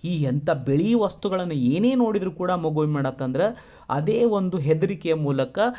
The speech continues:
ಅದೇ ಒಂದು ಅನುಕ್ರಿಯೆಯನ್ನ ನೀಡ್ತಾ ಹೋಯ್ತು. ಅಂದ್ರೆ ಚೀರೋದನ್ನ ಮಾಡಕ್ ಶುರು ಮಾಡ್ತು. ಇದರ ಮೂಲಕ ನಮಗ್ ತಿಳಿಯೋದೇನಪ್ಪ ಅಂದ್ರ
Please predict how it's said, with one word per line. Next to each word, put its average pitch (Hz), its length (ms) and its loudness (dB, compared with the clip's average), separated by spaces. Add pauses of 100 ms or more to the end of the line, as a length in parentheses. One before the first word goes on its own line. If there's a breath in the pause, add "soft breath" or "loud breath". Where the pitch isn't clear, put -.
(220 loud breath)
ಅದೇ 196 260 0
ಒಂದು 180 320 -2
ಅನುಕ್ರಿಯೆಯನ್ನ 180 840 0
ನೀಡ್ತಾ 147 500 -2
ಹೋಯ್ತು. 120 360 -6
ಅಂದ್ರೆ 151 200 -6
ಚೀರೋದನ್ನ 147 640 -2
ಮಾಡಕ್ 147 360 -2
ಶುರು 139 220 -6
ಮಾಡ್ತು. 110 440 -8 (320 loud breath)
ಇದರ 160 220 0
ಮೂಲಕ 165 360 -2
ನಮಗ್ 151 320 -4
ತಿಳಿಯೋದೇನಪ್ಪ 131 580 -2
ಅಂದ್ರ 107 260 -6